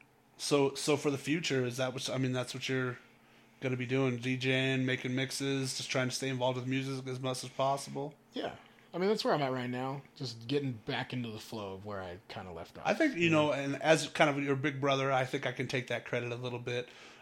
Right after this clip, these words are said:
Speaker 1: I think, I think it's a good idea, man, 'cause you've always been the musical cat. Like, you've always been, like, very good at it, at anything you touch. You're one of those people that's just, like, musically, you're super talented. Like,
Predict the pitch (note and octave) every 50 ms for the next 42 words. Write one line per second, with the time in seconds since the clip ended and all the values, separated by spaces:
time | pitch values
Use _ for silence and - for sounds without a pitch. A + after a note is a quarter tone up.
0 | - - - - - - A3+ A#3 A3+ - - - - F#3+ A3+ D#4+ D#4+ D#4 D4+ -
1 | - - - A3 G#3+ F#3+ C#3 B2+ B2 G#2+ G#2+ - - C2+ C2+ - C3 - - -
2 | C3+ C3 C#3+ D3+ D#3 E3+ F#3 F#3+ E3+ C#3+ C#3 D3+ D3 C#3 C3 B2+ C3 C3 B2+ B2+
3 | A#2+ - A2+ - - - A2 G#2 - - - F#2 G#2+ A2+ - B2+ B2+ B2+ B2+ C3
4 | B2+ B2+ B2 C3 B2+ B2 B2 A#2 A2+ A2+ A2 - - B2 B2 B2+ C3 C3+ C3+ C3+
5 | B2 B2+ C#3 C3+ C3 B2+ B2+ B2 B2 B2 A#2+ A#2+ A#2+ - - - - - - -
6 | - - - _ _ _ _ _ - B2+ B2+ B2+ - - - - - C3+ D3 D#3+
7 | D3+ D3 C#3 B2 B2 A#2+ A#2 A2+ - - C#3 B2+ A2 - - - C3 C#3 D3 D3+
8 | D3 C#3 - D3+ D#3 C3+ C3 C#3 B2+ B2 A2+ - C3+ B2 - B2+ A#2+ A#2 - C3
9 | C3 C3+ C#3 C3+ D3+ C3+ - D#3 D#3 D3 C#3 B2+ B2 - - C3+ A#2+ A#2 A2+ -
10 | B2+ A2+ A#2 A2+ A2+ - G#2 F#2+ F2 D#2+ F2 - - D2+ - -